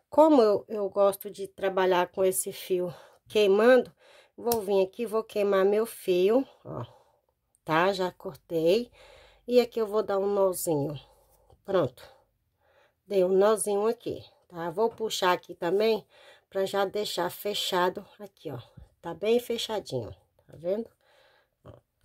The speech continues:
Agora eu vou trocar de fio, tá? Vou tá utilizando aqui agora o fio na cor amarela. Deixa eu pegar aqui meu fio. Se você preferir, você também pode tá trabalhando aí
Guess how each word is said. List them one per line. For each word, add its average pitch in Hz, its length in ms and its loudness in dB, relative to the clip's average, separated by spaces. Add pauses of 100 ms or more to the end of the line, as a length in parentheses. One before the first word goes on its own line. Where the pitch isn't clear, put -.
(720)
Agora 233 380 2
eu 220 40 4
vou 247 140 2
trocar 233 380 -2
de 196 140 -4
fio, 139 400 -6 (240)
tá? 180 320 -8 (440)
Vou 262 280 -2
tá 226 280 -6
utilizando 214 760 -6
aqui 214 280 -10
agora 202 520 -6 (520)
o - 120 -18
fio 240 560 -4 (440)
na 220 140 -12
cor 226 520 -4 (180)
amarela. 180 720 -6 (720)
Deixa 196 140 -20
eu - 40 -20
pegar 190 260 -10
aqui 185 180 -14
meu 190 240 -6
fio. 254 340 -6 (340)
Se - 180 -10
você 208 340 -8
preferir, 254 560 0
você 247 300 -6
também 196 340 -2
pode 190 260 -10
tá 202 100 -10
trabalhando 202 680 -2
aí 190 280 -4